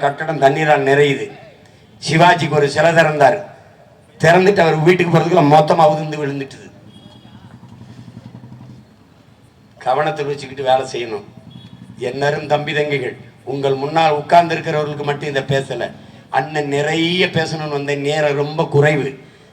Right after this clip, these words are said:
சிற்றூர்களை சீக்கிரம் முடிக்கணும்னு சொன்னேன். எங்க ஆளுகள் எல்லாம் நான் செஞ்ச தப்பு தான், எல்லாரையும் பேச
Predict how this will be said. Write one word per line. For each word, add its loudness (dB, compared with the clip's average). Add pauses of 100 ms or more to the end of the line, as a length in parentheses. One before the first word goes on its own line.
சிற்றூர்களை -2
சீக்கிரம் -4
முடிக்கணும்னு -8
சொன்னேன். -4 (560)
எங்க -2
ஆளுகள் 4
எல்லாம் 4
நான் 4
செஞ்ச -4 (120)
தப்பு -2
தான், -2 (140)
எல்லாரையும் 6
பேச -2